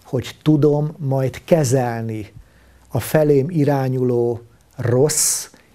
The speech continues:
és sértő és haragos megnyilvánulásokat. Nyugalom és békesség lesz bennem. Egy keresztény lelkész is megfogalmazta, hogy számára,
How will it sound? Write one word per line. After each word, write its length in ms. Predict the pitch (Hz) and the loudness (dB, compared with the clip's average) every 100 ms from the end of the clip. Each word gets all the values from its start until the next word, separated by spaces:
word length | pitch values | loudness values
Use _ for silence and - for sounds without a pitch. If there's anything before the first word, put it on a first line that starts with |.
| _ | _
és 260 | 123 110 - | -4 -2 2
sértő 760 | 143 139 131 - 139 147 151 - _ _ _ - | 2 2 0 2 4 4 0 -12 _ _ _ -4
és 200 | 127 - | -4 -2
haragos 720 | 139 131 127 127 143 - - _ - | 0 2 4 2 2 -2 -8 _ -4
megnyilvánulásokat. 1500 | 131 139 127 117 104 107 101 107 104 104 - 110 110 - - _ _ - - - - - | 0 0 0 -2 -2 -4 -4 -6 -6 -6 -6 -6 -8 -10 -18 _ _ -20 -20 -20 -20 0
Nyugalom 840 | 135 139 135 147 147 165 190 185 - | 2 4 4 4 4 2 0 -2 -6
és 240 | - 131 120 | -2 -2 0
békesség 680 | 120 135 - 117 - 131 120 | 2 2 0 -2 -2 -2 -2
lesz 240 | 120 107 | -2 -2
bennem. 500 | 113 117 117 107 - 113 - _ _ - - - - _ _ - | -2 -4 -6 -10 -12 -14 -18 _ _ -20 -20 -20 -20 _ _ -8
Egy 120 | - | -2
keresztény 760 | 180 180 - - 147 131 123 - _ _ _ - | 2 2 0 0 0 0 -4 -10 _ _ _ 0
lelkész 600 | 147 151 143 139 120 - | 2 2 0 0 0 -2
is 140 | - | -2
megfogalmazta, 1160 | 139 139 - 131 123 123 123 123 - 139 131 139 - - - - - | -2 -2 -2 0 0 0 -2 -6 -4 -2 -2 -2 -12 -20 -20 -20 -8
hogy 220 | - 131 | -2 0
számára, 880 | - 180 180 170 143 131 127 131 | 2 2 2 2 2 2 2 0